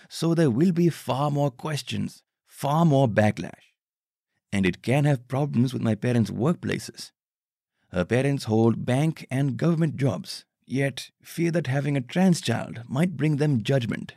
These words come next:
and shame from their peers. Sorov's humiliation at the hands of a medical professional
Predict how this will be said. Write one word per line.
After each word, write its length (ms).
and 200
shame 360
from 200
their 120
peers. 520
Sorov's 500
humiliation 720
at 140
the 100
hands 400
of 160
a 80
medical 440
professional 680